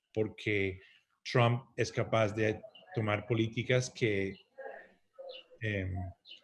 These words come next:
afectarían de manera negativa a muchos, a mi-, millones de mexicanos. Y yo reconozco y compadezco de esas, de ese dilema,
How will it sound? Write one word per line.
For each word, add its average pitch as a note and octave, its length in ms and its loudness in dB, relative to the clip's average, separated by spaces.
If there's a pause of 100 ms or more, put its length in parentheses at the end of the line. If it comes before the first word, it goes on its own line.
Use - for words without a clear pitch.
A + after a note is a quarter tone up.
(1000)
afectarían B2 760 6
de A#2+ 100 4
manera G#2 340 4
negativa G#2 600 2
a G#2 80 -4
muchos, A2+ 640 0
a G2+ 60 -6
mi-, G#2 260 -2
millones G#2+ 440 -2
de G#2 80 -2
mexicanos. G2 680 -4
Y G#2+ 220 -6
yo B2+ 100 8
reconozco D3 480 4
y C#3 160 -2
compadezco B2+ 720 2
de B2 100 4
esas, A2+ 320 -4
de G#2+ 140 -2
ese G#2+ 180 -4
dilema, C3+ 420 -2